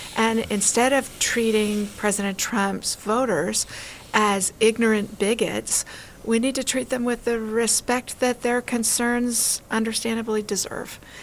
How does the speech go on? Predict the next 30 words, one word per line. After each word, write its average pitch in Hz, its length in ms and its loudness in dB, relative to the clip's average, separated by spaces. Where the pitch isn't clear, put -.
And 208 420 2
my 226 240 4
first, 269 720 2
my 247 260 4
favorite, 208 720 4
um, 185 420 0
near-term 220 720 2
fix - 560 -2
would 185 240 -4
be 180 340 0
portable 220 420 -2
health - 380 -8
care, - 300 -10
because 202 480 -4
people 233 360 -4
are 226 140 0
fearful 202 460 -6
that 196 160 -4
as 190 160 -2
their 190 120 -8
jobs 190 380 -6
go 226 140 -8
away, 226 260 -6
their 233 120 -6
health - 280 -10
care 170 140 -4
is - 100 -10
gonna - 180 -12
go 151 140 -8
away. - 360 -10